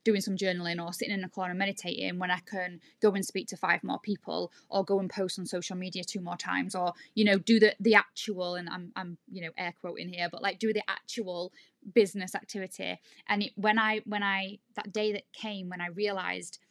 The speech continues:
that actually <laughs> mindset work and energy work and energetics work is absolutely a part of my income generating activities, because without that, I cannot work properly to get the income. So it's all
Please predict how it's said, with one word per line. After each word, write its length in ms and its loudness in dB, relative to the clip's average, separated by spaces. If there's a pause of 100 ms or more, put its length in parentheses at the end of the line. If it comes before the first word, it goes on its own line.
(560)
that 180 0
actually 340 0
<laughs> 120 2
mindset 340 4
work 280 -2
and 120 -4
energy 360 0
work 340 -6
and 100 -4
energetics 420 -4
work 200 -4 (100)
is 240 6
absolutely 760 -2
a 120 -10
part 240 0
of 120 -6
my 100 0
income 320 -6
generating 320 -4
activities, 540 -8
because 260 -2
without 400 8
that, 300 2 (1000)
I 120 4
cannot 420 2
work 340 4
properly 300 -10
to 140 -4
get 180 -2
the 120 -4
income. 360 -8 (340)
So 200 4
it's 240 4
all 480 0